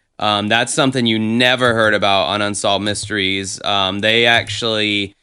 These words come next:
cleared a suspect off their suspect list because he, his story col-, uh, corroborate-, was corroborated by how hi-, the towers that his cell phone would ping off of.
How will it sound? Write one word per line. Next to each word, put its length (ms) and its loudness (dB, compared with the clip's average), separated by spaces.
cleared 580 2
a 280 0
suspect 840 -2
off 300 -4
their 160 -2
suspect 600 -2
list 360 -4
because 560 -2
he, 480 -4
his 220 2
story 680 4
col-, 340 -2
uh, 220 0
corroborate-, 720 2
was 160 -4
corroborated 720 0
by 540 2
how 400 0
hi-, 200 -4
the 140 -10
towers 440 0
that 120 -6
his 160 -8
cell 240 0
phone 300 -4
would 160 -8
ping 280 -4
off 300 -4
of. 420 -4